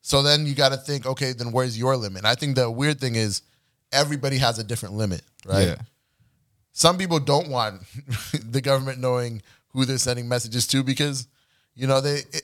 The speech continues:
Speaker 1: it's not about whether they're doing something illegal. It's about the fact that they just be sending some greasy images, you know? So they don't want
Speaker 2: No,
Speaker 1: the
Speaker 2: but
Speaker 1: government
Speaker 2: I'm
Speaker 1: knowing
Speaker 2: saying,
Speaker 1: that.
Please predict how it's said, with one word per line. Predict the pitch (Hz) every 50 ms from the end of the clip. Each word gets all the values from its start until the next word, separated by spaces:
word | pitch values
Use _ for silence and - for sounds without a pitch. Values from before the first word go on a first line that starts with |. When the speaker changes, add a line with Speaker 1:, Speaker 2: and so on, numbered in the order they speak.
| _
Speaker 1:
it's | - 156 147 - - -
not | 139 143 135 135 135 131 - -
about | 131 113 131 123 120 120 117 113 - - -
whether | 113 127 131 123
they're | 123
doing | 117 123 120 117
something | 113 120 110 104 101
illegal. | 101 101 120 135 139 110 107 104 107 107 _ _ _ _ _ _ _ -
It's | 104 104 113
about | 104 110 107
the | 110 113
fact | - 123 117 117 113
that | 113 107
they | 110 110
just | 104 110 110 95
be | 107 110
sending | 110 - 113 110 110
some | 110 110 110
greasy | - 95 110 113 110 113 117 123
images, | 123 120 113 90 87 87 82 85
you | 95
know? | 101 110 117 123 120 - _ _ _ _ _ _
So | - - 131
they | 127 131 131
don't | 139 135 135
want | 131 131 127 131 127 127
Speaker 2:
No, | 143
Speaker 1:
the | 127
Speaker 2:
but | 135 135
Speaker 1:
government | 135 131 131 127 127 127
Speaker 2:
I'm |
Speaker 1:
knowing | 131 139 139
Speaker 2:
saying, | 139 135 123
Speaker 1:
that. | 113